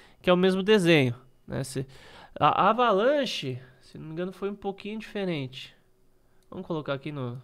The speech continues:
vamos pôr no diário, né? Ó, a Avalanche foi um pouquinho diferente do padrão Bitcoin, né?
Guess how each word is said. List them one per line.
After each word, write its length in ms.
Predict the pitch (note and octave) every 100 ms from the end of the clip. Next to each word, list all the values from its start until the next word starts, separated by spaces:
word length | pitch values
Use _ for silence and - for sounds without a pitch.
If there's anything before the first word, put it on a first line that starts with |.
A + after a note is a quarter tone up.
| _
vamos 180 | D3 C#3+
pôr 120 | C#3+
no 120 | D3+
diário, 380 | C3+ C3 C#3+ C#3+
né? 200 | C#3 D3+ - _ _ - - - _ - - - - - - _ _ _ _ - - - - - _ _ - _ _
Ó, 260 | D3+ B2+ G#2+ - - -
a 120 | -
Avalanche 720 | F3 F#3+ F3 G3+ C4 - C#3 C#3
foi 200 | - F#3
um 60 |
pouquinho 320 | G3 G3 A3+
diferente 420 | A#3+ - G#3 G#3+ F#3+
do 100 | G3+
padrão 340 | G3 F3+ G3+
Bitcoin, 480 | G#3+ - F#3+ D#3+ C3+
né? 200 | C3+